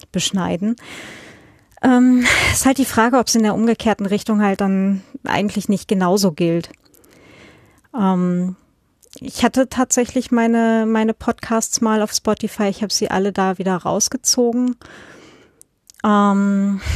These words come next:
wie, eben gerade wegen dieses Arguments, dass diese, ähm, diese Geschäftsmodelle, ähm, dass ich mich nicht sehr wohl damit fühle, das halt auch noch, ähm,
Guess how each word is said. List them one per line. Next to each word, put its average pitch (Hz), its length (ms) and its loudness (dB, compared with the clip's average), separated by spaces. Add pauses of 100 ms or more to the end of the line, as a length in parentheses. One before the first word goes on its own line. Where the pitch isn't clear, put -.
(960)
wie, - 180 -10 (400)
eben 233 240 0
gerade 220 340 0
wegen 208 220 -2
dieses 220 280 -2
Arguments, 202 500 -2
dass 208 220 -2
diese, 196 640 0
ähm, 185 560 0
diese 254 200 -8
Geschäftsmodelle, 190 1040 0 (920)
ähm, 180 720 0
dass 185 200 -2
ich 226 200 -4
mich 226 280 0 (760)
nicht 214 640 -2
sehr 214 240 2
wohl 233 220 4
damit 214 320 0
fühle, 208 360 0
das 202 240 0
halt 196 200 0
auch 190 220 0
noch, 190 380 -4
ähm, 180 840 -4